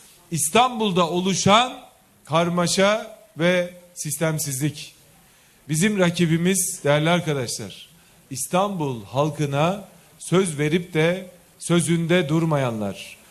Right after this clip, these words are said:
İstanbul'umuzu, bu güzel, kutlu şehrimizi duraklama dönemine sokanlar.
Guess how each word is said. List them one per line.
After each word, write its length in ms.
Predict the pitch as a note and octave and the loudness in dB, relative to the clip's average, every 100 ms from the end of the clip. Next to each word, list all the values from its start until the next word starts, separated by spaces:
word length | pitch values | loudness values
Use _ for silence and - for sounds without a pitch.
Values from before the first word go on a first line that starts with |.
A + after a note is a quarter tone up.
| - - | -20 -8
İstanbul'umuzu, 1300 | D#3+ - F#3 G#3+ F#3+ F3+ E3+ D#3+ C#3 G3+ G#3+ A3+ - - _ - | -6 2 4 4 0 0 0 0 2 2 2 -2 -8 -18 _ -6
bu 440 | D3+ F3+ F3 C3+ A#2 | 0 0 0 -6 -8
güzel, 640 | D3+ B2+ F#3 G3+ G3 - - _ | -4 2 2 2 -4 -14 -20 _
kutlu 400 | D#3+ D#3+ - G3+ | -6 -6 -2 0
şehrimizi 1000 | - D3+ C3 C#3+ D3 B2 D3+ F3+ F3+ F3+ - _ _ - | 2 0 0 -4 -4 0 2 2 2 -6 -14 _ _ -6
duraklama 600 | C#3+ D3+ D3 C#3+ D#3 C#3+ | 0 0 -2 -4 -2 -2
dönemine 460 | C3 C3+ C3+ D3 | -2 -2 -2 -2
sokanlar. 800 | D3 A#2 A#2 A2+ A2+ G#2+ - - | -2 -4 -4 -4 -4 -6 -8 -12